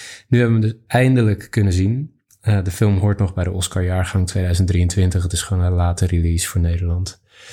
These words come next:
Ehm, kwam ook in november in de U S uit. Ehm, geschreven,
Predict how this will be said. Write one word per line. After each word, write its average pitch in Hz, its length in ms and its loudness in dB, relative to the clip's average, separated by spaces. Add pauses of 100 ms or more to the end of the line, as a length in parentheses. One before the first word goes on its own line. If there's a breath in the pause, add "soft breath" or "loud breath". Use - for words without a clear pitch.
(380 loud breath)
Ehm, 90 500 -2 (280)
kwam 82 400 -4 (1080)
ook 92 220 0
in 90 160 2
november 85 540 0
in 85 180 0
de 92 240 -8 (840)
U 87 300 0
S - 120 -10
uit. 90 400 -10 (320)
Ehm, 92 540 0 (1000 loud breath)
geschreven, 135 720 0